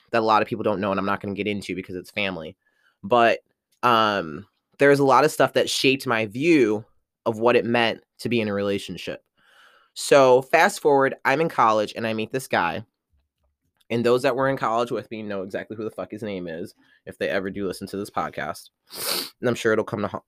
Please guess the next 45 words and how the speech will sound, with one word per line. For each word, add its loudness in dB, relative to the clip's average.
haunt, -4
haunt -6
them -6
back, -10
you -6
know, -8
later 0
on, -6
whatever. -4
But 0
I'm -2
not 0
gonna -2
say -4
any -2
names -4
because -10
at -10
this -6
point, -8
I -10
can -20
give -16
a -16
fuck. 2
But 2
he -4
is -4
a -6
Chicago 0
police 4
officer, 6
and 4
he -6
may 2
or -2
not -8
be -8
between -10
the -10
eleventh, -10
twelfth, -8
or -10
thirteenth -14
district, -14